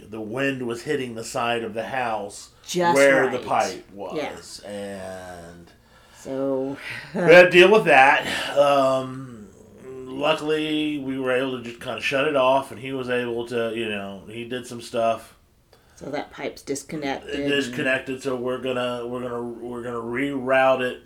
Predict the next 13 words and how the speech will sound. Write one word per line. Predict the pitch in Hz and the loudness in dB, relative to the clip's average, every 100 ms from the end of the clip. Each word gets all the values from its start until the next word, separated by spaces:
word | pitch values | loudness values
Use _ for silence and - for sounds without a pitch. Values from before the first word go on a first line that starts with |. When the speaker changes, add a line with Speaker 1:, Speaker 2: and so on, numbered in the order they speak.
| _ _ - 107 | _ _ -20 -18
Speaker 1:
once | 110 110 127 123 | -12 -4 -4 -4
it | 127 | -8
gets | 123 117 | -8 -10
a | |
tad | - 139 123 120 | -10 -4 -2 -2
warmer | 120 120 120 117 113 110 | -4 -4 -4 -4 -6 -6
and | 110 110 | -8 -4
we're | 120 | -2
a | 117 | 0
little | 117 117 | -2 -4
bit | 117 | -4
more | 120 113 | -4 -6
solvent. | 113 - 123 113 95 104 - | -4 -2 2 0 -2 -10 -12